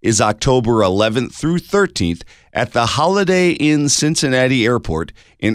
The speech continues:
Erlanger, Kentucky, with visits to the Ark Encounter and Creation Museum. Look for more information in early twenty twenty-three at lutheransforlife dot org slash conference. Lutherans for Life,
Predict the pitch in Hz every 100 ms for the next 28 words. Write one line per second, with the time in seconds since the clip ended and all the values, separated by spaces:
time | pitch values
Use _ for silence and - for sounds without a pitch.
0 | 110 147 175 147 139 139 135 - 120 107
1 | - 71 - _ _ - 113 101 202 127
2 | - - 104 98 127 180 131 98 104 87
3 | 90 101 - 90 80 92 90 107 - 127
4 | 120 120 104 90 67 - _ _ _ _
5 | 107 175 - 131 117 139 165 185 135 98
6 | - 127 110 - 131 170 185 180 - 143
7 | 156 147 139 139 - 85 80 85 - _
8 | - 131 - 123 165 - 196 175 170 156
9 | 127 123 127 123 101 80 98 - 92 87
10 | 90 - 151 151 139 95 71 - - -
11 | _ - 90 131 156 196 202 - 185 110
12 | 76 -